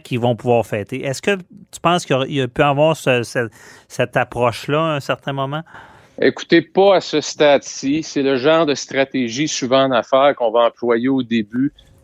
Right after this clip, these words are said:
Speaker 2: mais pas en fin de contrat, en fin de, où il y a énormément de fatigue.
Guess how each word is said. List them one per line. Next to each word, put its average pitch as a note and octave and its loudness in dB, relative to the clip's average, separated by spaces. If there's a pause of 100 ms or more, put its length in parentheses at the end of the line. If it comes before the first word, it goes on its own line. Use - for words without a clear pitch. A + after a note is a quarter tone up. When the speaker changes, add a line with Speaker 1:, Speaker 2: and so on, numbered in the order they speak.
(120)
Speaker 2:
mais B2+ 4
pas D#3+ 4
en A2+ 2
fin D3 -2
de D3 -2 (100)
contrat, B2 2
en G#2+ -4
fin C#3+ -2
de, A2 0
où G#2+ -2
il A#2 -4
y A#2 2
a B2 4
énormément C3+ 2
de - -8
fatigue. B2 -4